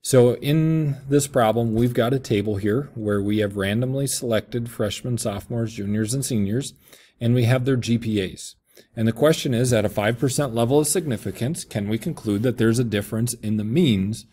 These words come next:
of the G P As? Um, we're gonna make a couple assumptions here that the G P As are normally distributed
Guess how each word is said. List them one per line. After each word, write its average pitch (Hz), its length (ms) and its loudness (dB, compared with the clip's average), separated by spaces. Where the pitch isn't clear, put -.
of 104 220 -2
the 104 80 0
G 98 180 0
P 104 240 0
As? 95 400 -4
Um, 95 300 -2
we're 104 80 -2
gonna 107 120 0
make 107 200 -2
a 110 60 -12
couple 123 280 0
assumptions 143 540 -4
here 151 160 -2
that 113 180 -2
the 95 60 -6
G 101 180 -4
P 101 280 -2
As 98 120 -2
are 95 60 -2
normally 98 380 -2
distributed 160 840 -2